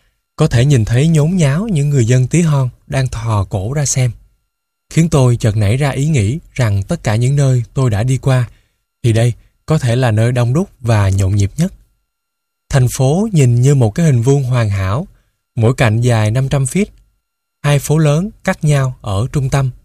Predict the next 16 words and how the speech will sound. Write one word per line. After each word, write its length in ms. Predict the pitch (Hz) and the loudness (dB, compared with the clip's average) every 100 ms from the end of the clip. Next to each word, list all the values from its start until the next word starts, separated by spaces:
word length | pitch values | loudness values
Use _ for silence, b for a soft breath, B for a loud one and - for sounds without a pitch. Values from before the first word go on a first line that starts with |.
| _ | _
chia 180 | - 143 | -2 0
thành 200 | 131 110 | 2 -2
phố 300 | 110 120 190 | 0 -2 -2
thành 220 | - 117 107 | -4 -4 -2
bốn 180 | 143 | -4
khu 220 | 185 147 135 | -2 -2 0
nhỏ 240 | 104 92 | 0 -2
hơn, 280 | 143 151 135 b b b _ _ | -2 -2 -2 b b b _ _
mỗi 180 | - 127 | 0 0
khu 240 | 156 139 | 0 0
cũng 200 | 131 139 | 0 -2
rộng 280 | 147 98 107 | 0 -2 -2
đến 140 | 120 139 | -4 -2
hơn 240 | 147 131 | -2 -2
năm 160 | 131 123 | -2 -4
feet. 220 | - | -4